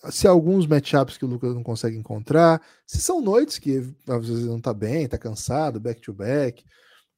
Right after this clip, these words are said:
ou se são basicamente, assim, momentos em que a, o time não funciona, os, os matadores de bola param de matar a bola,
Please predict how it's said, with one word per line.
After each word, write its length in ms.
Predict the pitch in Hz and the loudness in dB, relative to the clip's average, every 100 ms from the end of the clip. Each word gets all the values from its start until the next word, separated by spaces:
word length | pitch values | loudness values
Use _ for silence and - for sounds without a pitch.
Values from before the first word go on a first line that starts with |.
| _ _ | _ _
ou 400 | 139 151 208 220 | -4 -4 -4 -6
se 220 | 190 - | -10 -10
são 320 | - 170 180 151 | -8 -8 -8 -2
basicamente, 600 | 151 160 165 139 151 190 | -2 0 -2 -2 -4 -6
assim, 480 | - 147 113 107 110 | -6 -8 -10 -12 -12
momentos 720 | 113 156 139 135 160 170 156 | -2 0 0 0 -2 -2 -2
em 80 | 143 | -2
que 80 | 147 | 0
a, 320 | 139 107 - | -2 -2 -6
o 80 | 123 | -12
time 240 | - 139 | -10 -6
não 120 | 143 | -4
funciona, 840 | 147 165 151 - 165 208 214 208 202 | -4 -4 -4 -2 -2 -2 -4 -4 -6
os, 260 | - 156 - | -6 -6 -6
os 140 | 139 | -8
matadores 440 | 147 151 147 143 143 | -6 -4 -2 -2 -2
de 80 | 143 | 0
bola 240 | 143 143 | 0 0
param 360 | 139 147 151 147 | 0 2 2 0
de 100 | 143 | -4
matar 220 | 139 143 | -4 -4
a 60 | |
bola, 500 | 139 147 170 208 220 | -2 0 0 -2 -4